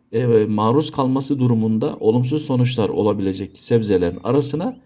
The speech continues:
ayçiçeği ekiyorum. Ayçiçeği arkadaşlar bitkinin aşırı derecede güneşlenerek kurumasını, toprağın ısınarak nemlen-, yani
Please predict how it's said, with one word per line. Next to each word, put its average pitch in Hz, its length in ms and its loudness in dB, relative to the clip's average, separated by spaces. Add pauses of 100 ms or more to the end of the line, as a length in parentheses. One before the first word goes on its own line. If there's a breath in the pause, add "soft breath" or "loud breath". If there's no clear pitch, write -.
(380 soft breath)
ayçiçeği 120 520 0
ekiyorum. 92 500 -4 (680 soft breath)
Ayçiçeği 156 720 0
arkadaşlar 123 840 -2
bitkinin 135 580 -2 (720 soft breath)
aşırı 175 420 0
derecede 120 640 2 (180)
güneşlenerek 131 760 0
kurumasını, 123 720 2 (680 soft breath)
toprağın 151 680 2
ısınarak 147 600 -2
nemlen-, 131 640 0
yani 95 380 -4